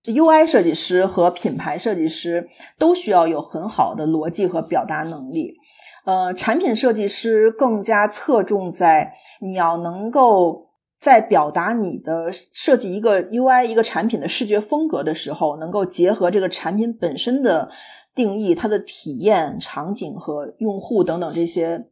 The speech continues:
东西，来去表达你的这个设计定位、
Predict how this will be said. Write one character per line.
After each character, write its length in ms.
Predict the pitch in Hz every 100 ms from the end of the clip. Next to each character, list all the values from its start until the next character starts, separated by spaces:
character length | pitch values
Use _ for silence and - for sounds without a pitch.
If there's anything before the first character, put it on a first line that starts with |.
| _ _ _ -
东 160 | 180
西， 300 | 202 156 - - _
来 100 | -
去 140 | 170 208
表 240 | 180 139
达 180 | 147 165
你 220 | 185 160
的 100 | -
这 160 | 175 185
个 100 | 170
设 280 | - 208 180
计 340 | 160 131 _ _
定 200 | - 185
位、 300 | 180 170 -